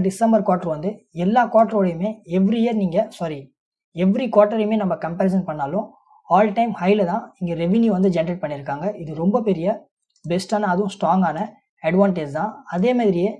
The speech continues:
இங்க நெட் ப்ராஃபிட்டுமே பார்த்தீங்கன்னா, இதுவுமே இங்க ரொம்ப கிளியரா பார்க்கலாம். Every quarter இது இங்க பேண்டமிக்லலாம் ஒரு சில டைம் வந்து நெட் ப்ராஃபிட் இங்க நெகட்டிவ்ல இருந்திருக்கு. அதுவும் almost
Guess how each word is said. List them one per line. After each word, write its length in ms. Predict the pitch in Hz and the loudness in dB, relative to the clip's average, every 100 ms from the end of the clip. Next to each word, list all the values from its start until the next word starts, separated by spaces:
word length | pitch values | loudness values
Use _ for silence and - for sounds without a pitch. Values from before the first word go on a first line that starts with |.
| _ | _
இங்க 120 | 160 151 | -14 -10
நெட் 160 | 165 - | -10 -2
ப்ராஃபிட்டுமே 380 | 240 208 208 220 185 | -2 -2 -2 0 0
பார்த்தீங்கன்னா, 400 | 160 147 143 196 - _ _ _ 190 | -4 -8 -8 -10 -12 _ _ _ 0
இதுவுமே 320 | 233 240 240 190 | 2 2 0 0
இங்க 200 | 175 165 170 | 0 -2 0
ரொம்ப 180 | 185 220 - | 0 0 0
கிளியரா 300 | 190 214 220 165 | 2 4 4 0
பார்க்கலாம். 400 | 147 120 135 233 - 180 | -4 -6 -4 -4 -2 0
Every 200 | 214 240 220 | 2 2 2
quarter 240 | 220 214 | 2 2
இது 80 | 196 185 | 2 0
இங்க 120 | 156 | -2
பேண்டமிக்லலாம் 800 | 175 202 226 214 185 147 147 214 - _ - | -2 0 2 0 0 -4 -4 -8 -10 _ 0
ஒரு 100 | 196 196 | 0 4
சில 160 | 214 196 | 2 2
டைம் 160 | 208 226 170 | 2 2 2
வந்து 180 | 180 - - _ _ 175 | -2 -4 -12 _ _ -4
நெட் 140 | 185 233 | 2 2
ப்ராஃபிட் 280 | 220 185 170 | 2 -2 -4
இங்க 100 | 175 165 | -4 0
நெகட்டிவ்ல 400 | 202 202 202 156 | 0 2 2 2
இருந்திருக்கு. 380 | 135 127 185 220 165 | -2 -4 -4 -2 -2
அதுவும் 260 | 185 202 165 | 0 2 2
almost 320 | 180 190 | 2 -2